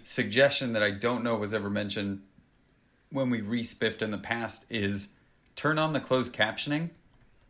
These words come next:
because even though there's no, uh, audio or anything that he's saying, he actually types out what he's doing. So they're full descriptions, but you have to turn on the closed captioning,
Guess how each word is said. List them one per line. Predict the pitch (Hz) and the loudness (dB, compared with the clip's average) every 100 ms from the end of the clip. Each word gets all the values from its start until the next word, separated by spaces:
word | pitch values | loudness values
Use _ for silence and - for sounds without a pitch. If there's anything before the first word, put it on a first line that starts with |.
| _ | _
because | 120 131 117 110 - | 0 4 4 2 -2
even | 135 135 143 | 2 2 4
though | 139 | 4
there's | 117 101 | 2 0
no, | 117 110 107 104 101 101 - - - - - | 2 4 4 2 -2 -8 -16 -20 -20 -20 -12
uh, | 95 95 98 98 - | 0 2 2 0 0
audio | 110 120 117 101 92 92 - | 4 4 4 0 -4 -8 -8
or | 101 101 | -2 0
anything | 104 101 104 98 | 0 -2 -2 -4
that | |
he's | 85 113 104 | -4 -4 -2
saying, | - 104 107 123 139 | 0 2 2 -2 -6
he | - - 131 | -6 2 4
actually | 127 123 101 - _ _ _ | 4 -2 -4 -8 _ _ _
types | - 127 - | -2 0 2
out | 117 110 - 95 | 2 2 0 -2
what | 104 | 0
he's | 101 - | 0 -2
doing. | 110 101 90 - - - - _ - - | -2 -2 -4 -12 -20 -20 -20 _ -20 -18
So | - 120 | -2 2
they're | 117 117 | 2 2
full | - - 190 165 165 | -8 0 6 8 6
descriptions, | 135 - 147 147 107 101 | 2 2 4 2 0 -2
but | 101 107 | -2 -4
you | 98 | -4
have | 101 120 - | -2 -4 -4
to | 107 | -6
turn | 117 | -4
on | 110 101 | -2 -4
the | |
closed | 98 104 98 | -4 -4 -4
captioning, | - 104 95 95 82 | -2 -2 -2 -6 -10